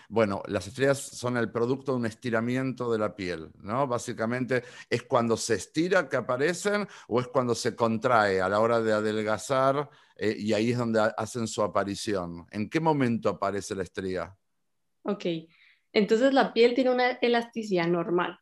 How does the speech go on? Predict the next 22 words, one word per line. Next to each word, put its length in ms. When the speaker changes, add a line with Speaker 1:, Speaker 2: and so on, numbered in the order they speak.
Speaker 2:
¿verdad? 360
Entonces 360
es 200
importante 760
que 120
nosotros 500
entendamos 760
que 100
procesos 440
como 420
bajar 600
o 80
aumentar 460
de 100
peso 260
muy 160
rápido 640
en 120
la 100
adolescencia, 600
cuando 280
crecemos, 640